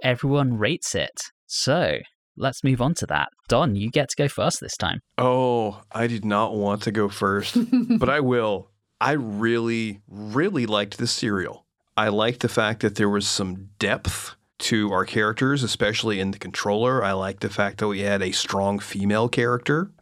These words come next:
Speaker 2: I really enjoyed that time travel actually played a part in a plot in Doctor Who. That's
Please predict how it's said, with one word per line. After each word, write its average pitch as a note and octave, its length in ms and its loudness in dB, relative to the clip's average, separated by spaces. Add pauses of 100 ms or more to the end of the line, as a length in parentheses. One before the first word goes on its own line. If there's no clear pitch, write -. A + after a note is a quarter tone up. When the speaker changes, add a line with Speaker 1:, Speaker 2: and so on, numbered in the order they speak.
(120)
Speaker 2:
I A2 80 2
really A2+ 560 4
enjoyed A2+ 480 2
that - 200 -8
time G#2 320 2
travel A#2+ 680 0 (120)
actually A#2+ 520 0
played A2+ 360 0
a F#2+ 100 -4
part - 420 0 (100)
in G#2+ 120 2
a - 40 -2
plot - 540 -2 (160)
in C#3 140 2
Doctor D#3+ 320 0
Who. E3+ 340 0 (300)
That's - 460 -4